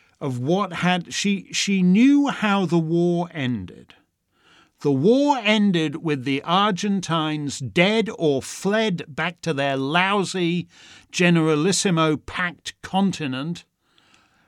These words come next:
uh, and the Union flag flying again at Port Stanley, uh, under a British governor. And the inability, the f-,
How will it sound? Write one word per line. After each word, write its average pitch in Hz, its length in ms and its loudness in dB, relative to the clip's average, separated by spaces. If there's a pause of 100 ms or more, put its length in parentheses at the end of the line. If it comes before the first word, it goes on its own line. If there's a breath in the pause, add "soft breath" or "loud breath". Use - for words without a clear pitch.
(140)
uh, 156 300 6
and 180 520 2
the 165 100 4
Union 220 520 4
flag 185 560 -4
flying 208 760 -2
again 127 720 -2 (420)
at 135 220 -6
Port 156 320 2
Stanley, 113 800 -8 (880)
uh, 123 260 -2
under 139 440 -2
a 131 320 -4
British 123 560 -4
governor. 107 480 -10 (720 soft breath)
And 156 280 4
the 190 200 6
inability, 247 960 4
the 143 160 -4
f-, - 260 -12